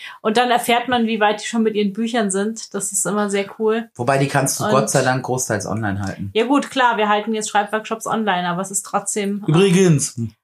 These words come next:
Speaker 1: Ähm, und dann, was ich auch noch
Speaker 2: Alle zwei Wochen auf Animex, auf Twitch. So,
Speaker 1: <laughs>
Speaker 2: bitte,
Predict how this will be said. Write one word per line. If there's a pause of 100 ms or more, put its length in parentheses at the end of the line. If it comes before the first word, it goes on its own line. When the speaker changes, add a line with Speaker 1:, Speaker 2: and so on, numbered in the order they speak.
(200)
Speaker 1:
Ähm,
und
dann,
was
ich
auch
noch
Speaker 2:
Alle
zwei
Wochen (320)
auf
Animex, (360)
auf
Twitch. (320)
So, (340)
Speaker 1:
<laughs>
Speaker 2:
bitte,